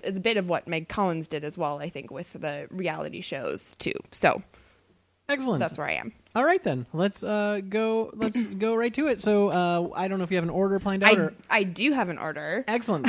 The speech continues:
Speaker 2: I'll just,
Speaker 1: <laughs>
Speaker 2: I'm just gonna be gliding along, uh, effortlessly, not really contributing.
Speaker 1: Excellent.
Speaker 2: Fire away.
Speaker 1: I love it.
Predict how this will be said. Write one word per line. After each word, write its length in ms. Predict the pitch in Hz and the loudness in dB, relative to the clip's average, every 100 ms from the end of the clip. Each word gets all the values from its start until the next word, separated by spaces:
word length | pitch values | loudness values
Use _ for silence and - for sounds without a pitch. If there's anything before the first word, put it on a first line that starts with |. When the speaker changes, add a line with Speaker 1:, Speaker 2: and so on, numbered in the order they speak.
| 143 | 4
Speaker 2:
I'll 100 | 175 | 4
just, 380 | 202 330 262 175 | 2 0 0 0
Speaker 1:
<laughs> 0 | |
Speaker 2:
I'm 160 | 185 | 0
just 160 | 180 - | -2 -2
gonna 180 | 170 160 | -2 0
be 380 | 165 160 160 | 0 0 -2
gliding 420 | 156 151 160 170 165 | 0 4 6 6 2
along, 520 | 151 147 151 151 156 | 2 2 0 -2 -4
uh, 400 | 147 143 139 143 | -2 0 0 -2
effortlessly, 580 | 147 151 143 147 143 135 | -2 -2 -4 -2 -2 -2
not 260 | 135 139 | -2 -2
really 240 | 135 135 131 | -2 -2 -2
contributing. 460 | - 127 123 127 - _ - | -4 -4 -4 -6 -10 _ -4
Speaker 1:
Excellent. 240 | - 196 | 4 6
Speaker 2:
Fire 60 | 170 | 6
away. 220 | 131 - 202 | 2 -2 -4
Speaker 1:
I 60 | |
love 300 | 185 196 160 | 0 4 4
it. 180 | 135 | 2